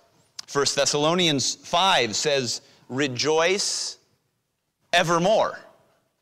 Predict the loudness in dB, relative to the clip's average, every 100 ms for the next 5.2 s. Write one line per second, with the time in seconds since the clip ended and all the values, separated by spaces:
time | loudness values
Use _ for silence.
0 | _ 0 0 2 -2 -4 -14 _ -8 -4
1 | -4 -4 -12 _ 0 2 4 4 2 -2
2 | -6 -10 -10 -6 -2 -2 -2 -4 -4 -8
3 | -12 -18 -20 -12 -6 -4 -4 -4 -4 -4
4 | -4 -6 -6 -4 -4 -4 -8 -4 -4 -4
5 | -6 -10